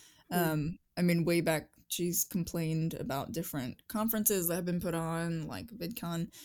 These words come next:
Speaker 2: Um, it's just, she's started a lot of fights with different influencers, or they've started fights with her. So people just kinda know that she's burned a lot of bridges. So I don't think she has a lot of support even from within the community.
Speaker 1: Mm-hmm.
Speaker 2: Um, I think her episode, some people did express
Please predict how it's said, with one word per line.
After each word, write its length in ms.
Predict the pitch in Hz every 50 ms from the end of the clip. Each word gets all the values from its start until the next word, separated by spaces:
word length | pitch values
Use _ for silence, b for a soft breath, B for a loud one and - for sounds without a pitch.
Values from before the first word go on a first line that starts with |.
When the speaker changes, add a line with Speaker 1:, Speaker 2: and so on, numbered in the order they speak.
| B B B B -
Speaker 2:
Um, 420 | 165 165 151 131 - - - - - _ -
it's 100 | - -
just, 320 | 175 175 175 - - -
she's 240 | - - 180 170 -
started 420 | - - - 160 151 156 175 170 165
a 80 | 160
lot 180 | 147 147 151 147
of 120 | 139 -
fights 520 | - - - - 151 151 175 220 226 - -
with 140 | 220 226
different 280 | - 240 233 240 190 165
influencers, 480 | 190 196 - 190 185 190 - 175 165 -
or 80 | 139
they've 180 | 139 151 151 151
started 260 | - 156 151 151 147
fights 220 | - 147 151 - -
with 100 | 190 -
her. 220 | - 175 180 180 180
So 220 | - - 165 151
people 260 | - - 190 190 220
just 180 | 226 - - -
kinda 180 | 247 202 160
know 200 | 151 147 139 147
that 140 | 151 - -
she's 180 | - - 170 -
burned 240 | - - 143 151 156
a 40 |
lot 140 | 156 156 151
of 80 | 151 -
bridges. 300 | 151 156 - 170 170 -
So 60 | 170
I 40 | 165
don't 120 | 175 180 208
think 120 | 190 202
she 100 | - -
has 80 | 180 -
a 60 | 151
lot 300 | 147 135 139 143 139 143
of 100 | 143 143
support 500 | - - - - - - 139 147 143 - -
even 280 | 160 170 143 143 151
from 240 | 165 - 156 147 143
within 300 | 143 143 139 139 147 151
the 80 | 151 151
community. 640 | - - - 170 156 165 170 175 190 277 - - B B B B B B B B B B -
Speaker 1:
Mm-hmm. 300 | - 185 175 170 156 143
Speaker 2:
Um, 140 | 139 135 123 - _ _ -
I 40 | -
think 100 | 185 170
her 160 | 196 175 - -
episode, 500 | 165 - 175 - 165 156 151 147 - -
some 160 | - 165 170
people 240 | 185 170 156 151 151
did 260 | 147 147 147 147 165
express 720 | 160 202 214 - - - - 185 190 202 - - - -